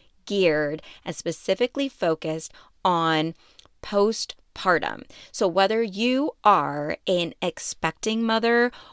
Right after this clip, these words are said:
or a mom that is in her first year and a year and a half, this is the podcast for you. Now, the other piece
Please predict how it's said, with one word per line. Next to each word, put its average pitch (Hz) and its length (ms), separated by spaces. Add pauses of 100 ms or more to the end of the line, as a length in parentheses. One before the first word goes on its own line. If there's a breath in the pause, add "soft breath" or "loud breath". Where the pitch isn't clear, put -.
(140)
or 185 300
a 180 60
mom 175 380
that 190 120
is 170 140
in 165 80
her 160 80
first 185 400
year 190 200
and 196 120
a 208 40
year 202 280
and 240 80
a 247 40
half, 202 400 (320 loud breath)
this 208 300
is 247 140
the 226 80
podcast 170 600
for - 140
you. 160 340 (300 soft breath)
Now, 180 480
the 196 180 (160)
other 302 840 (480 soft breath)
piece 240 320